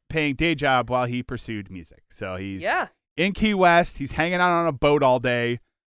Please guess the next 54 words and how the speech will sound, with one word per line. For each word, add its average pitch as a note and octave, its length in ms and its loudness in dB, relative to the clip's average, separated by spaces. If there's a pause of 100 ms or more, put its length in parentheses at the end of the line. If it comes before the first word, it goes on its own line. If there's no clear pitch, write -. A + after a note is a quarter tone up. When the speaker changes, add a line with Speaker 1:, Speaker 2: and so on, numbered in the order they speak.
(240)
Speaker 1:
uh, C3 280 4
on D#3 160 4
a - 20 2
yacht. F3 320 4
For G#3 140 4
a A3 40 4
guy, A3+ 220 6
I'm F#3 80 2
like, D#3+ 180 2
who's D#3 160 -4
super D3 220 -4
rich, C#3 200 -2
who C#3 60 -6
probably, C#3+ 280 2
like, A#2 220 -2
barely C3+ 260 -2
is - 80 -10
paying C3 200 -4
attention. C#3 420 -4
He's D3 120 -6
Speaker 2:
Yeah. A3 60 2
Speaker 1:
probably, D#3 180 4
he's D3+ 160 -4
probably F#3 240 6
getting, D#3+ 160 2
like, C#3+ 220 0
paid D3 220 -2
way B2+ 200 -4
too C3+ 160 -4
much C3 320 -2 (340)
for E3 120 -4
this E3 160 0
job, D#3 400 6
and C#3 120 0
he's, C3+ 460 -2
um, A#2+ 500 2 (540)
he's F3 180 0
pursuing D#3 380 0
music. A#2+ 280 -2
Now, C#3+ 100 -2
the E3 80 -4
thing C4 180 2
about B3+ 200 6
Jimmy G3+ 200 -2
Buffett, E3+ 460 0 (180)
and B2+ 140 -6
I'm D3 40 -2
gonna D#3 80 -4
talk E3+ 220 0
more D#3 140 -2
about C#3 180 0
this, B2+ 200 -4
is G3+ 100 -6
Speaker 2:
Uh-huh. F3+ 140 -6